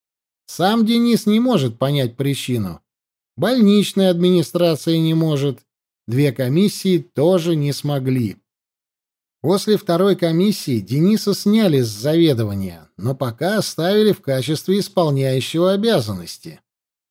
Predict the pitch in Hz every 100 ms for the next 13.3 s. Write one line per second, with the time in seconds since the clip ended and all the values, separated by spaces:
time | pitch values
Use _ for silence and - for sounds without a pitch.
0 | _ - 165 202 208 - 202 202 202 -
1 | 180 160 156 160 208 165 127 110 120 185
2 | - 110 - 120 120 135 139 165 180 -
3 | 147 127 - 165 170 160 143 123 92 135
4 | 220 254 233 190 131 - 92 76 _ _
5 | _ _ - 175 262 269 254 - 143 -
6 | 123 139 123 117 117 117 120 113 117 92
7 | - _ _ _ _ _ _ _ - 156
8 | 262 269 262 254 185 185 175 170 156 165
9 | 160 160 156 - _ _ _ _ 104 143
10 | - 165 175 180 175 - 175 220 214 151
11 | - 165 170 156 131 143 196 196 185 170
12 | - 147 185 156 120 123 113 165 196 190
13 | 175 -